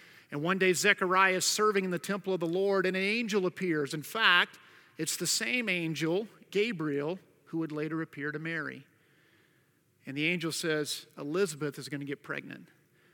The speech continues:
She's gonna give birth to a son, and he's gonna be great in the eyes of the Lord. In fact, he's gonna be filled with the Holy Spirit even while he's in the womb. And he's gonna turn the hearts of many of the children of Israel back to God.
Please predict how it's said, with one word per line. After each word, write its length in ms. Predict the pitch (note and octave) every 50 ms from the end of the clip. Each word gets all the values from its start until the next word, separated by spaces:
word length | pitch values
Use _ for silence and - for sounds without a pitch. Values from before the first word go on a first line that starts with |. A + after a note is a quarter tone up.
| _ _ _ _ _ _ _ _
She's 160 | - E3 C#3+ C3+
gonna 160 | F3+ F3 F3
give 240 | D#3 F3 D#3 C3+ C3
birth 280 | F3+ F3+ F3+ F3 -
to 180 | - - E3+ E3
a 20 |
son, 420 | - - - F#3 F3+ F3 E3+ E3 E3
and 80 | D#3
he's 200 | D3 E3+ G3 E3
gonna 160 | G3+ F#3+ F3+
be 120 | D#3+ F3 F3
great 460 | C#3 D3+ F3 F3+ G3+ G3+ F#3+ F#3 -
in 140 | - F3+ E3+
the 160 | E3+ E3+ F3
eyes 340 | F3 F3 F3+ F#3 F#3+ E3+ D3
of 100 | F3+ D#3
the 80 | E3+
Lord. 300 | E3+ E3 F#3+ F#3+ F#3 F3
In 80 | E3 D#3+
fact, 300 | - G#3 G3+ G3 F#3 -
he's 180 | F3+ A3+ G#3 F#3+
gonna 160 | A3 G#3 G3
be 140 | E3+ F#3+ E3+
filled 480 | - - - - A#3 B3 B3+ B3+ A#3
with 140 | A#3 G#3 -
the 100 | A3+ F3+
Holy 280 | D#3+ A#3+ A#3 A#3 A#3 G#3+
Spirit 520 | - - - - B3+ B3 B3 A#3 G#3 G3+ - -
even 320 | A3+ A#3+ A#3+ A#3+ A3+ A3
while 220 | A3 G#3+ G#3 G#3+
he's 180 | G#3+ G#3 E3+ F3+
in 100 | G#3 G3+
the 80 | G3 F#3+
womb. 540 | F#3 G3+ G#3 G#3 G3 F3 D#3 C#3 C3 B2+ - _ _ _ _ _ - _ _ _ _ _ _ _ _ _
And 80 | -
he's 160 | F#3 G#3+ G3
gonna 220 | F#3 A3 A3 G#3 G3
turn 360 | - - A3+ B3 A#3+ A#3+ A3+
the 40 | A3
hearts 500 | - - - B3 A#3+ A#3 A3+ G3+ - -
of 140 | G#3 F3 E3
many 400 | G3 G3+ A#3+ B3 B3 B3+ A#3+ A#3
of 80 | G3+
the 80 | F3 G3+
children 400 | - - - A#3 A#3 A3 G3+ G#3
of 100 | G3+ F#3
Israel 720 | A3+ A#3 A#3 G3 F3+ F3+ G#3 F#3+ F#3+ F#3 F3+ F3+ E3+ - - - - - - -
back 360 | D3 G3 G3 G3 F#3 - -
to 100 | - -
God. 500 | D#3 E3 F3 D#3+ D3 C#3 B2+ B2 B2 D3